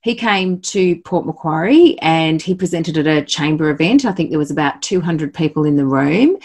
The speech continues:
Um, he threw, you know, at the end of his keynote, he threw it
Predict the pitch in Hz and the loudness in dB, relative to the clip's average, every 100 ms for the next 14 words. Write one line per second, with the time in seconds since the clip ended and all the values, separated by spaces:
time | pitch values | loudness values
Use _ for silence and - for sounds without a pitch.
0 | - - _ _ _ 170 160 151 151 - | -16 -20 _ _ _ 2 2 2 0 -2
1 | 196 202 - 185 190 185 185 - 190 165 | -2 -2 -4 -2 4 4 4 0 0 0
2 | 170 170 180 180 - 175 - 165 160 170 | 0 -2 -2 -4 -4 -6 -4 -2 0 2
3 | 220 277 180 - - 185 180 160 | 2 2 0 -4 -2 0 2 0